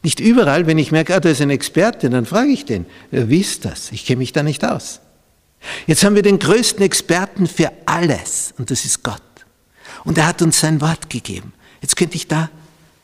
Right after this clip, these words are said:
nachlesen. Nicht, wenn Leibniz, dieser Philosoph, fragt,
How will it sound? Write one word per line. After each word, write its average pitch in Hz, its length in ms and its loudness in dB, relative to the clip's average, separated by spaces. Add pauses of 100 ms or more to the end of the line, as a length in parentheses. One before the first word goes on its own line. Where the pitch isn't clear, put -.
(100)
nachlesen. - 540 -10 (960)
Nicht, - 200 -8
wenn 135 120 2
Leibniz, 147 560 2
dieser 131 240 2
Philosoph, 131 460 2
fragt, 147 340 -4